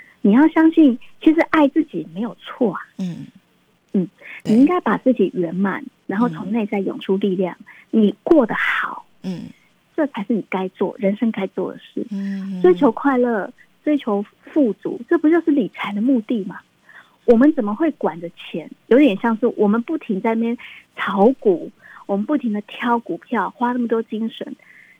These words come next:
Speaker 1: 可是一个更大的坑在我们身边，可是我们不敢面对它。
Speaker 2: 嗯。
Speaker 1: 嗯，这最终对我们的理财，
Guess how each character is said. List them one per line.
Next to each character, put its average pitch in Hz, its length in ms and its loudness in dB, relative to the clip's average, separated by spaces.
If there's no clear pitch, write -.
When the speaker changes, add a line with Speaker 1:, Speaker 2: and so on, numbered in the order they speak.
Speaker 1:
可 - 160 -4
是 302 300 -2
一 240 80 -2
个 233 160 0
更 262 240 2
大 247 180 -4
的 190 140 -4
坑 214 320 -2
在 233 120 -2
我 185 60 -2
们 160 220 -8
身 180 200 -4
边， 175 260 -6
可 - 120 -6
是 269 80 2
我 277 60 4
们 208 80 2
不 294 120 -2
敢 170 220 -2
面 190 160 -2
对 - 180 -4
它。 - 320 -8
Speaker 2:
嗯。 170 280 -8
Speaker 1:
嗯， 190 200 -4
这 359 120 4
最 311 220 4
终 277 260 4
对 311 140 2
我 208 220 2
们 165 100 -12
的 170 60 -14
理 170 260 -12
财， - 320 -12